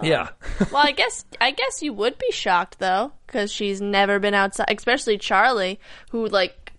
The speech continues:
Speaker 2: almost killed her 'cause she wouldn't go outside. Now, look, she's just stepping out buying fruit. Buying, she got it for free.
Speaker 1: Yeah, I know. She got a big discount.
Speaker 2: <laughs> Yeah.
Speaker 1: You kidding? Just take a piece of fruit, whatever.
Speaker 2: Yeah.
Speaker 1: But that's the thing. Kate was, like, so shocked. She's like, "Oh, no.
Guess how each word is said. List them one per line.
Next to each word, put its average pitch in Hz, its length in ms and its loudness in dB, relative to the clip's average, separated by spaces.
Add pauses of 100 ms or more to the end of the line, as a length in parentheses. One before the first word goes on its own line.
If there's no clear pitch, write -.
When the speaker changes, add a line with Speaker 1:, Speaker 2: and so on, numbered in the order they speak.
Speaker 2:
almost 196 440 0
killed 277 320 4
her 285 200 -2 (180)
'cause 220 180 -4
she 214 100 -6
wouldn't 190 240 -6
go 185 100 0
outside. 185 560 2
Now, 190 260 2
look, 196 260 -2
she's 180 180 -8
just 180 160 -10
stepping 202 320 -4
out 202 200 2
buying 208 300 4
fruit. 277 420 -4 (1080)
Buying, 185 480 4 (120)
she - 140 -16
got 170 220 -2
it - 100 -8
for 214 140 -12
free. 170 400 -8
Speaker 1:
Yeah, 156 160 4
I 143 60 2
know. 139 120 2
She 139 140 -6
got 175 100 4
a 170 60 2
big 147 160 0
discount. 120 520 -2
Speaker 2:
<laughs> - 40 -6
Yeah. 220 440 0
Speaker 1:
You 156 120 -4
kidding? 147 400 -2
Just 156 180 -6
take 160 160 4
a 143 60 2
piece 160 200 2
of 135 60 -10
fruit, 170 220 2
whatever. 147 480 4
Speaker 2:
Yeah. 202 180 4
Speaker 1:
But 190 80 6
that's 202 160 6
the 208 80 -2
thing. 156 60 -2
Kate 196 220 0
was, 175 120 0
like, 156 140 2
so 165 160 2
shocked. 165 340 2
She's 147 160 -4
like, 139 200 -2
"Oh, 208 140 -2
no. 170 360 -2